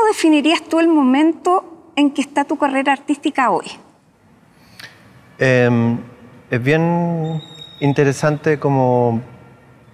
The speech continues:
Speaker 2: tratar de responder eso, porque llega un punto, o ha llegado un punto, en que, em, quizás he tenido tanta como visibilidad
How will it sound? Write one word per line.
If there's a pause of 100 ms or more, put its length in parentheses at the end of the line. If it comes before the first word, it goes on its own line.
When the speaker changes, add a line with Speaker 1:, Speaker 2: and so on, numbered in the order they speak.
(800)
Speaker 2:
tratar
de
responder
eso,
porque
llega
un
punto, (160)
o
ha
llegado
un
punto,
en
que, (480)
em, (760)
quizás
he
tenido
tanta
como
visibilidad